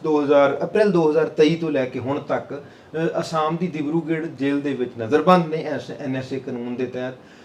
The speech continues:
ਇਹਨਾਂ ਦੀ ਜਿਹੜੀ ਐਨ ਐਸ ਏ ਆ ਉਹ ਬਾਈ ਅਪ੍ਰੈਲ ਨੂੰ ਇਸ ਸਾਲ ਮੁੱਕਣੀ ਸੀ ਤੇ ਉਸ ਤੋਂ ਪਹਿਲਾਂ ਹੀ ਪੰਜਾਬ ਗੌਰਮੈਂਟ ਦੀ ਸਿਫਾਰਿਸ਼ ਤੇ ਜਿਹੜਾ ਹੋਮ ਡਿਪਾਰਟਮੈਂਟ ਹੈ ਉਸ ਦੀ ਸਿਫਾਰਿਸ਼ ਤੇ ਇਹ ਜਿਹੜੀ ਹੈ ਵਧਾਈ ਗਈ ਹੈ।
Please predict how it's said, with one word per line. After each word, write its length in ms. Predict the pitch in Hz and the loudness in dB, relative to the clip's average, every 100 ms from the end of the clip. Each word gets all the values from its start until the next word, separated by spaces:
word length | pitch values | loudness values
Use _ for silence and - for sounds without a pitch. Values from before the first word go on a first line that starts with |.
| - - | -12 -2
ਇਹਨਾਂ 220 | 185 220 | 0 2
ਦੀ 80 | 208 | 0
ਜਿਹੜੀ 220 | 202 190 | 0 0
ਐਨ 160 | 160 156 | 0 -2
ਐਸ 220 | 165 175 | -4 -2
ਏ 80 | 160 | 2
ਆ 60 | |
ਉਹ 140 | 156 143 | 2 2
ਬਾਈ 280 | 139 143 | 2 2
ਅਪ੍ਰੈਲ 360 | 147 127 117 120 | 0 -2 -2 -2
ਨੂੰ 140 | 123 | -2
ਇਸ 160 | 120 - | -6 -8
ਸਾਲ 140 | 117 | -10
ਮੁੱਕਣੀ 460 | 110 117 113 175 190 | -10 -10 -2 2 2
ਸੀ 180 | 190 208 - - - - - | 2 -6 -12 -20 -20 -8 0
ਤੇ 460 | 160 151 147 147 - - | 4 4 4 0 -4 2
ਉਸ 240 | 185 190 | 4 4
ਤੋਂ 200 | - 208 | 0 -4
ਪਹਿਲਾਂ 340 | - 190 208 226 | 0 2 4 2
ਹੀ 100 | 208 | 2
ਪੰਜਾਬ 440 | 185 165 147 139 | -2 2 2 2
ਗੌਰਮੈਂਟ 400 | 139 135 135 127 | -2 -4 -6 -6
ਦੀ 140 | 131 | -6
ਸਿਫਾਰਿਸ਼ 540 | 123 - - 123 123 - | -6 -8 -8 -6 -8 -8
ਤੇ 160 | 135 120 - 123 | -8 -8 -12 -8
ਜਿਹੜਾ 440 | 123 131 131 - - - 147 | -2 0 0 -2 -14 -8 0
ਹੋਮ 180 | 165 165 | 2 2
ਡਿਪਾਰਟਮੈਂਟ 600 | 151 120 101 117 104 113 | 0 -2 -4 -10 -12 -10
ਹੈ 120 | 131 | -10
ਉਸ 520 | - 147 147 143 - 143 | -8 -4 -4 -4 -6 -8
ਦੀ 80 | |
ਸਿਫਾਰਿਸ਼ 560 | 127 110 - 113 123 - | -8 -10 -10 -8 -6 -8
ਤੇ 120 | - | -10
ਇਹ 240 | 139 135 123 | -8 -6 -6
ਜਿਹੜੀ 300 | 123 120 127 | -6 -4 -4
ਹੈ 100 | 135 | -6
ਵਧਾਈ 400 | 123 123 98 92 | -2 0 0 -2
ਗਈ 240 | 104 123 | -4 -2
ਹੈ। 140 | 147 | -2